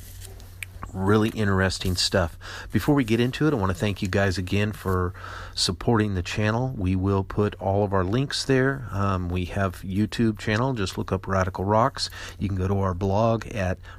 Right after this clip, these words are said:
radical rocks U S A dot blogspot dot com, and all of our links at the bottom of every blog. I will put that in the description. Also, a donation link will be put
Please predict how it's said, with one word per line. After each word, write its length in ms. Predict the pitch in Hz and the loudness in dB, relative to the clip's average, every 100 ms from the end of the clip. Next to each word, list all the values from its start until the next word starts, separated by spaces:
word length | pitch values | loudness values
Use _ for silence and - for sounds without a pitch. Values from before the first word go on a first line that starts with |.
| - | -2
radical 400 | 95 107 101 92 | 2 4 2 0
rocks 400 | 92 90 90 - | 2 2 0 -4
U 320 | 87 98 98 | 0 0 2
S 240 | 92 - - | 0 -2 -2
A 240 | 101 113 | 0 0
dot 360 | 101 90 82 - | 0 0 0 -2
blogspot 800 | 95 90 98 - - 98 104 | -2 0 0 -2 0 0 0
dot 300 | 90 95 - | 0 0 0
com, 400 | - 110 107 123 139 | -2 2 2 2 -2
and 180 | 92 87 | -6 -2
all 220 | 110 123 | 2 4
of 60 | |
our 120 | 98 92 | 4 2
links 340 | 101 110 - | 0 0 -4
at 120 | 92 | -4
the 60 | 85 | -2
bottom 300 | 90 95 87 | 2 2 2
of 160 | 85 - | -4 -4
every 280 | 104 92 | -2 -2
blog. 480 | 87 95 90 101 131 | -2 2 4 2 0
I 180 | 113 90 | -2 -2
will 320 | 87 87 85 - - | 0 0 -2 -6 -2
put 180 | 110 - | -2 0
that 160 | 90 | 0
in 160 | 98 92 | 0 -2
the 80 | 85 | -2
description. 720 | 90 - - 117 - 139 147 - - - - | -4 -2 -2 0 0 0 -2 -8 -10 -10 -4
Also, 580 | - 98 - 107 98 95 | 0 2 2 2 4 2
a 240 | 90 92 90 | 0 0 0
donation 840 | 95 98 95 101 - 101 101 104 110 | 0 0 2 0 0 0 0 -4 0
link 400 | 107 110 120 - | 2 2 -2 -6
will 320 | - 107 98 | 0 2 2
be 180 | 92 98 | 2 0
put 280 | - 107 | 0 0